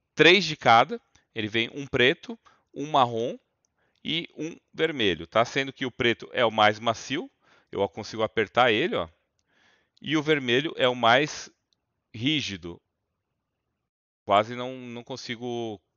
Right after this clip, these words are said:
comprimir aqui, né? Então você escolhe o que que você quer colocar ali. Se você quer um pedal mais duro,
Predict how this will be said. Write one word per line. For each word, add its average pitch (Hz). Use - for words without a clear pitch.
comprimir 113
aqui, 87
né? 85
Então 135
você 175
escolhe 175
o 139
que 175
que -
você -
quer 175
colocar 170
ali. 143
Se -
você 131
quer 139
um 131
pedal 120
mais 139
duro, 170